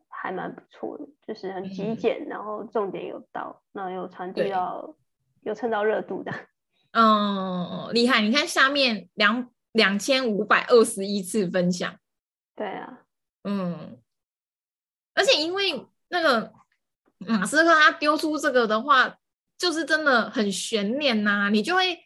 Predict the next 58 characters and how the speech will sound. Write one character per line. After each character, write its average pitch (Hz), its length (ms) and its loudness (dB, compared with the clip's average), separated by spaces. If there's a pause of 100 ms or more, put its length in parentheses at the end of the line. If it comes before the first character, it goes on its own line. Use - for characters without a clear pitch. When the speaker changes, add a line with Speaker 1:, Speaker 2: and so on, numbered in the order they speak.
(800)
Speaker 2:
我 285 120 6
觉 285 100 2
得 381 80 4
那 403 120 2
是 381 220 0
一 349 80 0
种 190 480 -2 (560)
讨 214 260 4
论 320 280 2
度 339 120 -2
要 311 160 4
怎 233 280 -2
样 240 180 -2
才 220 140 -4
会 226 160 0
高 190 360 -2
的， - 220 -4 (160)
就 330 160 0
是 311 320 0 (280)
他 370 120 4
丢 359 300 2
出 339 200 -2
了 285 100 6
一 277 100 4
个 269 100 6
大 247 400 0
家 247 220 2
都 262 160 0
不 254 200 -6
知 247 140 -6
道 254 80 4
他 254 160 -4
到 247 340 -2
底 180 200 -12
在 220 160 -2
讲 226 100 -4
什 220 220 -6 (120)
么。 - 220 -18
Speaker 1:
<laughs> - 80 -20
对， 240 120 -6
对， - 300 -2
对。 - 20 0
Speaker 2:
所 349 120 2
以 254 380 0 (220)
大 381 180 0
家 339 180 2
会 359 160 2
想， 247 540 -2
更 320 200 2
想 185 300 -2
要 254 200 4
去 254 440 -2 (140)
跟 269 260 4
别 214 220 2
人 196 240 -2
讨 165 260 -4
论 214 220 4
说， 214 480 -4